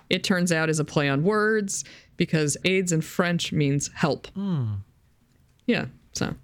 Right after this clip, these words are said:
Speaker 2: I like that.
Speaker 1: Look at that.
Speaker 2: Um,
Speaker 1: Yeah.
Speaker 2: it also means helps in English.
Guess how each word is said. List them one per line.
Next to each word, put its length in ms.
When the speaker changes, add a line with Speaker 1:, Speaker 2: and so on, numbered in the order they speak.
Speaker 2:
I 100
like 280
that. 280
Speaker 1:
Look 100
at 140
that. 60
Speaker 2:
Um, 260
Speaker 1:
Yeah. 140
Speaker 2:
it 100
also 240
means 260
helps 600
in 140
English. 600